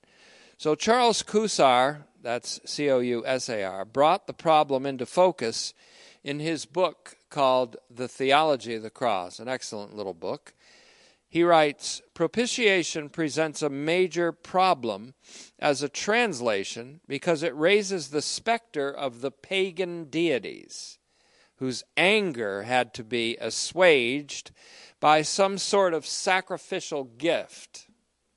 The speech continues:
There is certainly no thought here," and he's referring specifically to Hebrews nine five later on,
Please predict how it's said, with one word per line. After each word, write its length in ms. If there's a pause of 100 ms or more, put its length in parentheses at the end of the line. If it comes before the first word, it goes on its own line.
(840)
There 340
is 280
certainly 840
no 320
thought 540
here," 580 (140)
and 160
he's 200
referring 520
specifically 720
to 80
Hebrews 500
nine 400
five 640
later 320
on, 380